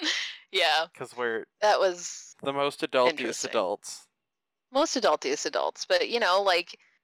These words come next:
Speaker 1: your roommate can be your best friend or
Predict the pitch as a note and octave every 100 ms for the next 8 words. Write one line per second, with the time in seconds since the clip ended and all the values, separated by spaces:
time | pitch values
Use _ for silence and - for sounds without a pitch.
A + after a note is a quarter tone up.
0 | _ _ _ _ G3 A3+ G#3+ F#3+ G#3+ G#3
1 | G3+ F3+ - G3 G3+ E3 _ _ _ -
2 | G3 G3+ G3 F#3 F3+ E3+ F3 D#3 D#3 D#3+
3 | E3 - F3+ F3